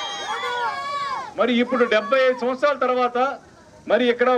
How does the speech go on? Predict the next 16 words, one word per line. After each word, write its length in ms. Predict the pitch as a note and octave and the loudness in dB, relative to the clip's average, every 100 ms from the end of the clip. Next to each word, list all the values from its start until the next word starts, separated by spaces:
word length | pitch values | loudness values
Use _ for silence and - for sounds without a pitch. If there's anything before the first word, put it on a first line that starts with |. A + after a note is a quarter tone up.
| A#3 | 4
పార్లమెంట్కి 640 | A#3+ C#4 C#4+ C4+ B3+ C4 C4+ A#3+ - _ - D#3 | 2 2 0 -2 -4 -6 -6 -6 -12 _ -8 -2
అనిల్ 200 | C#4 C#4+ | 0 0
కుమార్ 260 | C4+ C#4 C4 | 0 4 4
యాదవ్ 320 | B3 B3+ B3 | 6 4 4
అనే 180 | B3 A#3+ G#3+ - F3+ | 4 2 0 -6 -2
ఒక 100 | G#3 | -2
బీసీ 340 | A3 C4 C4+ B3+ | -2 -4 0 0
అభ్యర్థిని 360 | B3+ A#3+ B3 | 2 0 0
ఎంపీగా 360 | A3 G#3 A#3+ A#3 G#3 | -2 -2 0 0 0
పంపించడం 360 | G#3 G3+ G3+ F#3+ | -2 -4 -6 -4
జరిగింది. 340 | F#3 F#3 E3+ - - - G4 A4+ F#5 F#5 A4 A4 A4+ A4+ A4 F4 - - - - - G3+ | -2 -4 -6 -8 -12 -16 -14 -12 -10 -10 -8 -8 -4 -2 -4 -6 -14 -18 -16 -14 -2 2
మీరందరూ 520 | A#3+ A3+ B3+ C#4 B3+ - - - - - - A#4+ - C#5 D#5 C5+ - - - - - F#2+ F2+ | 4 4 4 4 4 0 -10 -20 -20 -16 -14 -14 -14 -12 -10 -10 -8 -8 -6 -6 -6 -8 -2
అన్-, 180 | D#3+ G#3+ - E3+ | 0 -2 -2 2
అనిల్ 220 | A#3+ C#4 | 2 2
కుమార్ 240 | C4+ C4+ B3+ | 2 4 4
యాదవ్ని 460 | B3+ B3+ C4 B3+ | 6 6 4 4